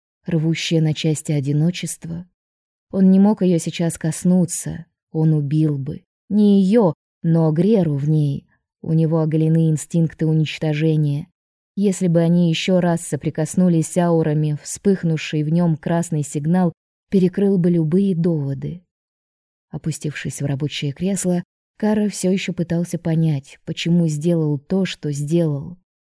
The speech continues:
Ее взгляд. Она подчинилась ему опять, она приняла его, согласилась с его решениями из любви и проделала очередную брешь в его извечной броне, затопив такой ненужной сейчас,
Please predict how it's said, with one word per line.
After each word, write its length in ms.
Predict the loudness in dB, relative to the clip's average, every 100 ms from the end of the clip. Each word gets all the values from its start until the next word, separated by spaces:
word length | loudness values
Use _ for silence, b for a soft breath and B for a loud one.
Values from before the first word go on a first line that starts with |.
| _ _ -12
Ее 380 | -4 -2 -2 -2
взгляд. 480 | -4 -2 -4 -4 _ _ _ _ _ _ _ -6
Она 280 | 2 2 2
подчинилась 840 | -2 -4 2 4 6 4 2 -2
ему 240 | -2 0
опять, 500 | 0 -2 -2 -4 -6
она 220 | -2 0 0
приняла 480 | 2 0 0 0
его, 320 | 0 0 -2 -8 _ _
согласилась 720 | -2 2 4 2 2 2 2
с 120 | 0
его 260 | -2 0 2
решениями 920 | 0 0 0 4 4 2 2 0 -4 _ _
из 180 | -2 0
любви 480 | 2 0 -2 -4 -8 _ _ _ -10
и 100 | -6
проделала 640 | -4 -2 0 0 0 -2
очередную 640 | -4 -4 -4 0 2 2
брешь 400 | 0 0 -2 -4 -12 _ _
в 40 | -2
его 300 | 2 2 0
извечной 560 | 0 0 -2 -2 -2
броне, 520 | -2 0 2 2 0 -4 B B
затопив 640 | -8 -6 -4 -4 -4 -4 -6
такой 340 | -6 2 4
ненужной 640 | 6 6 4 4 2 0
сейчас, 560 | -2 -4 -4 -2 -2